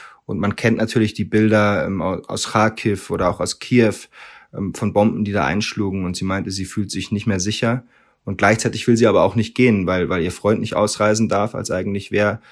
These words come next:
ähm, fähiger. Also noch werden nicht alle Männer eingezogen. Aber ja, sie spielt mit dem Gedanken wegzugehen, aber noch bringt sie es irgendwie nicht, ähm, übers Herz. Und, äh,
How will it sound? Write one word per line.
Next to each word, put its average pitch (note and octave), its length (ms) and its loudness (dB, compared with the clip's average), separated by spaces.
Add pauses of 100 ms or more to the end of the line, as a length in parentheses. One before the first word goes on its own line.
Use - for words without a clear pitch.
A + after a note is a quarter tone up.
(300)
ähm, F#2+ 380 -4
fähiger. A2 640 4
Also F2+ 160 -4
noch G2 300 -6
werden G2 760 -4 (260)
nicht - 400 -4
alle F2+ 140 -2
Männer G2 240 0
eingezogen. G#2 720 -2 (460)
Aber F#2+ 760 -2
ja, G#2+ 160 0
sie F#2+ 80 -4
spielt A#2 260 0
mit A#2 120 0
dem A2+ 120 4
Gedanken G#2+ 440 0
wegzugehen, G#2 640 -4
aber F#2+ 160 -2
noch - 460 -8 (260)
bringt G#2 340 -8
sie - 80 -6
es F#2+ 140 -6
irgendwie F#2+ 280 -4
nicht, G2 380 -4 (400)
ähm, F#2+ 160 -4
übers F#2+ 320 -4
Herz. G#2 320 0
Und, F#2+ 400 -6
äh, F2+ 320 -2